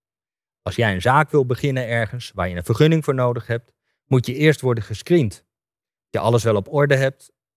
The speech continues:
en er geen mogelijk crimineel netwerk achter schuilt.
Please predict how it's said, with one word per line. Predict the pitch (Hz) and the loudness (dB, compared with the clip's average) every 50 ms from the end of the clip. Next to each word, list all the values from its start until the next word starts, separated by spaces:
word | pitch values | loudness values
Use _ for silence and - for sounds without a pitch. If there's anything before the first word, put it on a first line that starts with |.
| _ | _
en | _ 127 113 110 | _ -2 0 0
er | 107 | 0
geen | - - 123 117 110 110 - _ _ | 0 0 0 0 0 -2 -8 _ _
mogelijk | - 104 107 107 98 - 110 110 - | -4 -2 -2 -2 -2 -2 -4 -6 -4
crimineel | - 117 110 104 107 107 104 104 104 113 | -2 -2 -2 0 0 -2 -2 -2 -2 0
netwerk | 135 165 170 151 131 120 101 101 90 | 0 0 0 2 0 0 0 0 -2
achter | 90 92 - - - - | -4 -6 -6 -8 -12 -14
schuilt. | - - 95 85 78 - - _ | -8 -6 -6 -6 -6 -10 -14 _